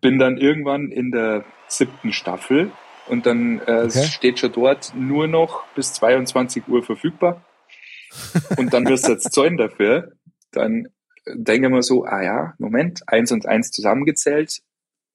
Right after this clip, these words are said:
Speaker 1: Fox, Fox gehört zu Disney, dann muss es auf Disney Plus sein. Ja,
Speaker 2: Okay.
Speaker 1: dann hab ich halt am Disney Plus weitergeschaut.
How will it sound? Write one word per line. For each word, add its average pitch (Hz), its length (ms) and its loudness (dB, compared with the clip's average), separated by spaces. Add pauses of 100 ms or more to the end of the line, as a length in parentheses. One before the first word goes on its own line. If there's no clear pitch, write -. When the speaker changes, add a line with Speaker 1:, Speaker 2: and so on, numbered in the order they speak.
(420)
Speaker 1:
Fox, - 540 -4 (300)
Fox - 280 -4
gehört 120 220 2
zu - 120 -8
Disney, 170 640 0
dann 104 120 -8
muss 107 140 -4
es - 60 0
auf 120 160 0
Disney 135 260 0
Plus 175 380 0
sein. - 280 -6 (140)
Ja, - 80 -2
Speaker 2:
Okay. 135 180 -2
Speaker 1:
dann 127 160 4
hab 123 100 0
ich 117 60 2
halt 113 120 2
am 113 160 0
Disney 123 300 2
Plus 127 280 0
weitergeschaut. 131 840 0